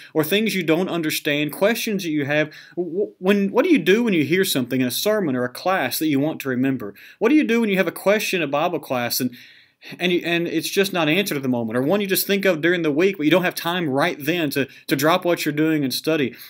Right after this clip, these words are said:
Having some way to record those thoughts, those questions, those, those reminders, those le-, life lessons can mean so much. It may, maybe for you it's a file on your phone, your computer, where you simply write those down.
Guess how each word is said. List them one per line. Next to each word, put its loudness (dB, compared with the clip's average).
Having -2
some 0
way 4
to 0
record 0
those -2
thoughts, -2
those -2
questions, -4
those, 0
those 2
reminders, 0
those 0
le-, 2
life 0
lessons -2
can 0
mean 0
so 0
much. -2
It -4
may, 4
maybe 2
for -2
you 2
it's 0
a -4
file 0
on -2
your 0
phone, -2
your 0
computer, -2
where 0
you -2
simply -2
write -2
those -4
down. -2